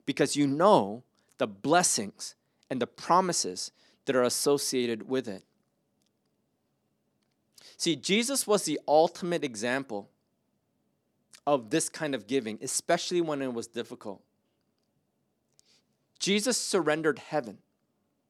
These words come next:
to be with us, his own creation. And not only that, even when creation despised him, even when his own humanity that he has created and he came to love,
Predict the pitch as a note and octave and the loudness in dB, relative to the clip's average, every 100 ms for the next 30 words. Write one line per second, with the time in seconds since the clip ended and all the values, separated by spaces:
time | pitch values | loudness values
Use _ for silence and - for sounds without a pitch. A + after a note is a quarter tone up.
0 | _ _ _ _ _ _ - E3+ - D3+ | _ _ _ _ _ _ -6 -6 -4 -2
1 | D#3 D3 - C#3 A#2+ - D#3 - - F3 | -2 -2 -4 -2 -4 -4 -6 -6 0 0
2 | G3 - - C3 B2 A#2 - - - _ | 0 -4 -8 -10 -6 -6 -8 -16 -20 _
3 | _ _ _ - - E3+ G3 B3 B3 G#3 | _ _ _ -10 -2 4 6 8 6 6
4 | F#3 D#3 F#3+ A3 A#3+ C4 A#3 G#3 - F#3+ | 6 6 4 4 4 4 2 0 -2 2
5 | F#3 F3+ E3+ C#3 - - D3+ E3+ D3 A#2+ | 2 2 -2 0 0 2 4 4 0 -4
6 | A2 - - F#3 A3 B3 A3+ G3+ F#3+ - | -8 -10 0 2 4 6 4 4 0 2
7 | F3 - - G3+ A3 G#3 - - A3+ F#3 | 2 2 2 4 4 2 -2 -4 -4 0
8 | E3+ F#3+ G#3+ G3 G3 F3+ E3+ E3+ E3 - | 4 4 4 2 2 2 4 4 2 -2
9 | F3 F3 E3 C3+ - - F3 E3+ - G3 | 0 2 2 0 -4 0 2 2 -2 0
10 | G#3+ A3+ - F#3 D#3+ E3 C#3 | 0 0 0 0 2 0 -2